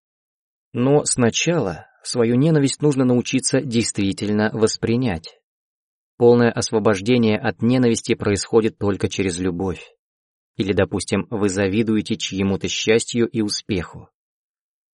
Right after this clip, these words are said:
В этом случае также необходимо научиться воспринимать свою зависть, чтобы суметь понять,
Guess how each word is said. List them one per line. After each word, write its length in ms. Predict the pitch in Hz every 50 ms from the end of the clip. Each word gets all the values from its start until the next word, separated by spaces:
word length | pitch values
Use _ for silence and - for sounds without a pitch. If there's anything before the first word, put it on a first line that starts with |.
| _ _ _ _ _ _ _ _
В 100 | - 107
этом 200 | 110 - 110 104
случае 600 | - - 120 131 143 131 - - 107 101 98 95
также 360 | - - 131 120 101 104 104
необходимо 500 | 104 104 98 - - 107 104 104 107 107
научиться 580 | 101 104 104 101 - - 120 - - - 117 104
воспринимать 680 | 101 107 107 - - - 107 101 104 104 104 104 104 101
свою 280 | - - 104 98 95 92
зависть, 520 | 87 98 107 110 113 113 104 - - - _
чтобы 360 | - - - 113 98 98 101
суметь 360 | - - 113 104 107 101 -
понять, 500 | - 110 107 117 120 107 85 80 - -